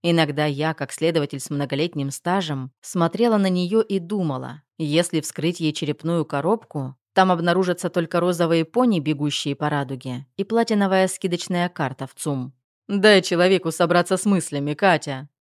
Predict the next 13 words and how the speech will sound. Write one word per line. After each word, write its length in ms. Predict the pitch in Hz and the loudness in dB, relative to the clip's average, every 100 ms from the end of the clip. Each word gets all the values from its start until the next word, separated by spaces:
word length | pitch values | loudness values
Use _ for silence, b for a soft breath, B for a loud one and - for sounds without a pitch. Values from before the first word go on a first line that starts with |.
| _ - | _ -8
осадила 480 | 147 160 131 139 | -2 -2 -2 -2
ее 300 | 139 135 139 | -2 -2 -4
Лера, 380 | 135 139 175 196 | -2 0 0 0
моя 280 | 185 165 147 | 0 2 0
лучшая 400 | 139 143 - 139 | -2 -6 -4 -2
подруга, 600 | 131 135 143 196 185 180 | -2 -4 0 0 0 -2
невозмутимо 680 | 175 170 170 190 - 247 226 | -2 -2 -2 -4 -2 0 0
подливая 540 | 170 151 151 151 170 | 0 0 0 2 0
мне 240 | 147 143 147 | 0 -2 -4
в 80 | |
бокал 360 | 131 131 147 147 | -6 -6 -2 -2
ледяное 460 | 156 147 151 135 127 | -2 -4 -4 -4 -6
шампанское. 960 | - 135 131 135 123 - 127 123 | -6 -6 -4 -6 -6 -10 -10 -10